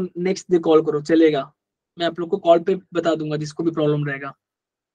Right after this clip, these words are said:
And अगर आप लोग को sums का भी पूरा चाहिए तो हम लोग वही phone लेंगे, उसका बैक camera on करेंगे, जैसा अक्षय sir ने बोला है, हम लोग वो sum आप लोग के सामने <laughs> solve करेंगे, फिर last option वही बचा है। But मेरे हिसाब से अगर आप लोग को जैसे मैं बोला ना, वो best option है कि आप लोग matrix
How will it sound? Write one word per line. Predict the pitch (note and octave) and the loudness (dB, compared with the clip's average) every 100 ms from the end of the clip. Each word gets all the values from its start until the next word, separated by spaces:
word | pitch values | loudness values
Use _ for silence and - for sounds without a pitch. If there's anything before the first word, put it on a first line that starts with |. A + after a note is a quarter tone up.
| - | 0
And | E3+ | 2
अगर | F3+ | 6
आप | F#3 F#3 | 6 4
लोग | F3+ | 6
को | A3 A3 | 8 8
sums | - G#3 A3 G#3 | 6 0 0 0
का | A3 | 0
भी | G3+ | 0
पूरा | A3 G3 G#3 | -2 0 0
चाहिए | G3+ G#3+ A3 | 0 2 2
तो | G#3+ | 0
हम | G3+ | -2
लोग | G#3 F3+ | -4 2
वही | F#3+ G3+ | 2 2
phone | - G3 G3+ | -2 -2 0
लेंगे, | G3 G3+ G3+ | 0 -2 -2
उसका | G#3 G3 G3+ | -4 -4 -4
बैक | F3+ F#3 | -2 -2
camera | F#3 F3 E3 | -2 2 4
on | F3 F#3 | 4 2
करेंगे, | F#3+ F#3+ | -2 -2
जैसा | E3+ E3+ | -2 -2
अक्षय | E3+ D#3 F3 | -2 -4 -6
sir | F3 | -4
ने | F3 | -2
बोला | F3 F#3 F#3 | -2 -2 -2
है, | F#3 G#3+ - _ _ - | -4 -8 -12 _ _ -2
हम | E3+ | 4
लोग | F#3 | 4
वो | |
sum | F#3 G3 G3 | 4 2 2
आप | E3 F3 | 0 -2
लोग | G3 | -4
के | F#3 | -4
सामने | - E3+ G3 A3 | -4 2 6 6
<laughs> | |
solve | - - F3 F3 | 4 2 4 4
करेंगे, | D#3 D3+ D#3 | 2 0 0
फिर | D#3 E3 | 4 6
last | D#3+ E3 | 4 2
option | E3+ D#3+ F3+ | -6 -6 -2
वही | E3 E3 | 6 6
बचा | D#3+ D3+ D#3 | 6 -2 -4
है। | F3+ - _ _ _ _ | -4 -8 _ _ _ _
But | F3+ F#3+ - F#3 F3+ | 0 0 -2 0 4
मेरे | F#3+ | 4
हिसाब | G#3 G3 F#3+ | 4 2 2
से | - | 0
अगर | G#3 G3+ | 2 2
आप | G3 G#3 | 0 -4
लोग | G3+ | -4
को | |
जैसे | G3 F3+ G#3 | -2 0 0
मैं | G3+ F#3 | 0 2
बोला | F#3+ F#3+ | 4 4
ना, | E3 F3 G3 _ | 4 -2 -6 _
वो | G3 | -6
best | F3+ G3 G3 | -2 -2 -2
option | G3 - F#3 D#3+ | -4 -2 -4 -4
है | F#3+ | -4
कि | A3+ _ _ _ _ - | -8 _ _ _ _ -2
आप | E3 | 0
लोग | F#3 F3+ | 0 0
matrix | E3+ D#3 D#3 F3+ | 0 0 -2 -8